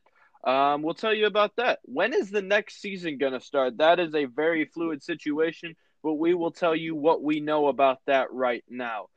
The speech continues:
The M L B is still fighting between the owners and the players' union.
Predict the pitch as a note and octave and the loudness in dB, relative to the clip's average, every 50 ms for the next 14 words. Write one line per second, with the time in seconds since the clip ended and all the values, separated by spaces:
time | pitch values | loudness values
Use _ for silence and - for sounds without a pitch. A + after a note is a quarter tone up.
0 | _ _ _ _ - D#3 F3+ - - F3 F#3+ G#3 G#3 G#3 G#3 F3+ F#3 G#3+ G#3+ G3+ | _ _ _ _ -4 -2 -2 -2 0 0 0 2 2 2 2 0 -2 -4 0 0
1 | F#3 D#3+ - - - - - G#3 G#3 G3+ F3 - - _ _ _ _ - G#3 G3+ | 0 0 -2 -8 -18 -6 -2 0 0 0 0 -2 -8 _ _ _ _ 2 2 4
2 | G#3 G#3 G3 G3 G3 G3 G3 F#3+ F3 D3 D#3 D#3 - - - D#3+ D#3 D#3 D3+ D3 | 4 2 0 0 -2 -2 -4 -8 -8 -6 -6 -6 -6 -8 -10 -10 -8 -6 -6 -6
3 | C3+ - D#3+ F3+ F#3 F#3 F#3 F#3 F#3 F3+ F3+ E3+ - - C3+ C3+ C3 C3 B2 - | -2 2 2 4 4 4 2 0 0 0 -2 -4 -6 -8 -6 -4 -2 -4 -4 -4
4 | - - - F3+ F#3 F3+ F3 E3+ D#3+ D#3 C#3+ D#3+ E3+ E3+ E3+ E3 E3+ E3 D#3+ | -4 0 2 4 6 6 4 4 2 -2 -4 -4 -4 -4 -4 -4 -6 -8 -8